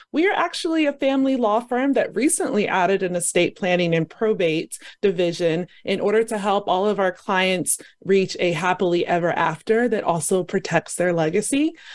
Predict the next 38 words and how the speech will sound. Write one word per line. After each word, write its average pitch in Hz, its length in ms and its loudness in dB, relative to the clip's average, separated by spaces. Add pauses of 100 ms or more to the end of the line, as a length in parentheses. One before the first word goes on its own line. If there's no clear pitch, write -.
(180)
Uh, 165 160 0
so 175 160 0
really 180 300 2
excited 180 340 -2
about 165 260 -2
that. 165 380 0
I - 80 2
love 220 320 2
technology. 254 840 0 (240)
Though 196 140 0
I've 214 140 2
been 262 140 2
practicing 240 680 0
for 202 180 2
seven 202 380 0
years, 180 320 2
I - 120 0
did 233 220 0
take 247 220 -2
a 233 60 4
slight 208 420 -2
break, 190 460 0 (240)
um, 185 260 0
from 277 220 2
practicing, 208 640 0
and 196 120 0
I 190 60 2
worked 190 380 0
at 180 180 -2
the 196 60 0
San 220 220 0
Antonio 226 360 0
Bar 175 220 2
Association 180 920 -2 (220)
as 170 300 0
the 175 320 -2
outreach 214 400 2
manager. 160 500 2